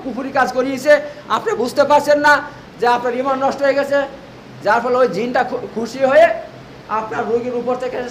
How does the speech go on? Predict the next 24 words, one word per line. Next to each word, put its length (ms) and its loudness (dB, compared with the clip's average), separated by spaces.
সরে 240 0
পড়বে, 320 2
রোগী 280 -2
ভালো 220 4
হয়ে 120 6
যাবে। 320 6
আর 160 0
আপনি 260 0
মনে 180 -4
করেন, 220 -6
"বাহ, 240 0
বাহ, 160 0
বাহ, 240 0
কত 180 -4
বড়, 240 -2
বিশাল 400 0
বড়, 200 0
সে 180 -8
তো 140 -2
জাননেওয়ালা 460 0
মানুষ", 380 -8
কিছুই 280 -6
জাননেওয়ালা 500 -4
নয়, 200 -2